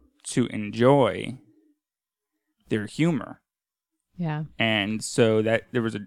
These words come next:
Speaker 1: there was a draw away of that friendship. And so sometimes when you're doing things that w-, when you have desires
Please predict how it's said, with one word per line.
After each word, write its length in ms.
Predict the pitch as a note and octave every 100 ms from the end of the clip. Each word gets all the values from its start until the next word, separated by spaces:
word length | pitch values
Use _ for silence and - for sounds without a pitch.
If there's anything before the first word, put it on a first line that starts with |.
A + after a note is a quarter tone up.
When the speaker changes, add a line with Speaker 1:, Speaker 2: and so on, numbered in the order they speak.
| _
Speaker 1:
there 100 | B2
was 80 | A2
a 60 |
draw 300 | G#2 A2+ A#2
away 260 | C3 A2+ G#2+
of 80 | G#2
that 200 | G2 -
friendship. 460 | B2 C3 B2+ - _ _ _ _ _ _ _ _ _
And 180 | A#2 A2+
so 140 | -
sometimes 600 | A2 B2+ C3+ - A2+ A2+
when 160 | A#2 A2+
you're 140 | A2+
doing 300 | B2 C3+ A#2
things 500 | A2 A#2 A2 A#2+ - - _ _ -
that 520 | B3 A2+ G#2+ G#2+ - _ _ _ _ _ _ _
w-, 200 | B2+ A#2 - -
when 180 | - B2
you 380 | A2+ A#2+ B2 C3 - - -
have 400 | G#2+ G#2+ G#2+ -
desires 840 | - A#2 C3 A#2+ G2 G2 G#2+